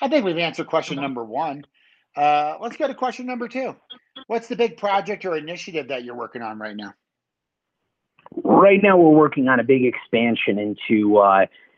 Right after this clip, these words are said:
Speaker 2: um, southern Wisconsin, northern Illinois. So we're picking up a territory that we're gonna be developing from Madison all the way over to Milwaukee and going down into the,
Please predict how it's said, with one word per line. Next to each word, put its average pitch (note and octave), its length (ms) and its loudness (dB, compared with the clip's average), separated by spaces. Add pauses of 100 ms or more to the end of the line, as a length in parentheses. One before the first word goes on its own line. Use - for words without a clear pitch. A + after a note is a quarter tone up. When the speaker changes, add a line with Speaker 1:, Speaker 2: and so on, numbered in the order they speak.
(120)
Speaker 2:
um, G#2 500 2 (140)
southern C3+ 340 4
Wisconsin, A#2 840 0
northern G#2 400 0
Illinois. E2+ 480 -4 (100)
So G#2 220 6
we're G#2 160 4
picking A2+ 360 0
up - 140 0
a A#2 40 0
territory A2 840 4
that G2+ 160 4
we're A2 120 4
gonna G#2 160 0
be G2+ 140 -6
developing G#2 760 4
from G2+ 280 2 (340)
Madison A#2+ 560 4
all A2+ 160 4
the A2 60 -2
way A2 160 4
over G#2+ 180 2
to G2+ 80 0
Milwaukee G#2 760 2
and G2+ 140 -2
going G#2+ 340 0
down G2+ 380 2
into G2 380 -6
the, F#2 260 6